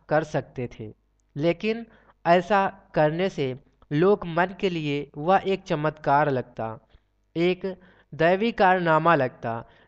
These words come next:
जिसे सिर्फ देवता ही कर सकता था। तुलसी इसीलिए महान जन कवि की भूमिका में उतरते हैं,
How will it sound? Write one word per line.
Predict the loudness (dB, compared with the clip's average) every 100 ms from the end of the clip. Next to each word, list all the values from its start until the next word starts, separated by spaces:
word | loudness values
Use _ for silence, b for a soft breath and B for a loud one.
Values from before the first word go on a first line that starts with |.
| -14
जिसे | -6 -4 -2
सिर्फ | -2 -2
देवता | -4 -2 0 2 0
ही | 0
कर | 0 -2
सकता | 0 -6 -6 -8
था। | -8 -8 -14 -16 _ b b -6
तुलसी | -4 -2 -4 -4
इसीलिए | -4 0 2
महान | 0 -2 0 -2
जन | -2 -4
कवि | -2 -2 -4
की | -6 -10
भूमिका | -8 -8 -8 0 0
में | 0
उतरते | -2 0 -2 -2 -6
हैं, | -6 -6 -10